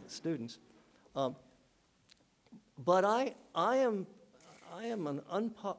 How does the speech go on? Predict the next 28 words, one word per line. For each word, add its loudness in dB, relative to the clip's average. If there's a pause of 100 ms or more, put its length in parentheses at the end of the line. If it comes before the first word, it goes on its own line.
(120)
unapologetic, -4 (240)
uh, -8
uh, -6 (800)
adherent -6 (360)
to -4
the -4
view 0
that -2
torts -2
is -4
largely -4
messy. -10 (640)
And, -4
and -2 (500)
l-, -6 (100)
let 0
me 0
give 2
an 2 (100)
illustration 0
from -6 (100)
some 0 (140)
things -2
that -10
Mike -6
Green -2
said. -6
Mike, -4